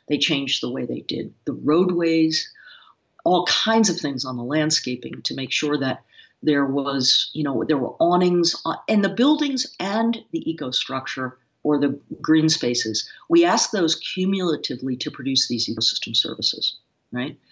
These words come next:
So we were saying, okay, well, one of the ways that this rainfall is intercepted, uh, is in all the layers of the moist deciduous forest.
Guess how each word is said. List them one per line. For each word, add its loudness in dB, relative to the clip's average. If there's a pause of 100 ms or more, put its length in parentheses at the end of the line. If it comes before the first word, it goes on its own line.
(320)
So 4
we 6
were 6
saying, 2
okay, -2
well, 2
one 4
of 6
the 6
ways 2
that -10 (160)
this -2 (340)
rainfall -2
is -2
intercepted, -2 (520)
uh, 2
is 2
in 0
all 2
the -2
layers -4
of -6
the -4
moist 0
deciduous 0
forest. -2